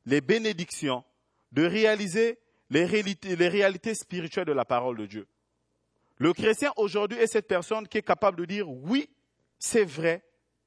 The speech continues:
j'ai une place dans le ciel. » Pourquoi ? Parce que Dieu a mis son esprit dans son cœur.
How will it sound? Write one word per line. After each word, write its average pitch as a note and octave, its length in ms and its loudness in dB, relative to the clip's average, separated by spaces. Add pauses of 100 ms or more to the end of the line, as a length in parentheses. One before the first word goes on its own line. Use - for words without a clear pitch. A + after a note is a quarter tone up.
j'ai A3 300 2
une F#3+ 120 -10
place A#3 280 -4
dans D3 100 -6
le A#2+ 100 -4
ciel. » A2 300 -6 (340)
Pourquoi ? G#3 480 0 (220)
Parce E3+ 180 4
que G#3 100 -8
Dieu F#3+ 260 -4
a F3 100 4
mis G3 160 -6
son F#3+ 180 -6
esprit F3 240 -6
dans E3 120 -4
son C#3+ 160 -8
cœur. G#3 260 0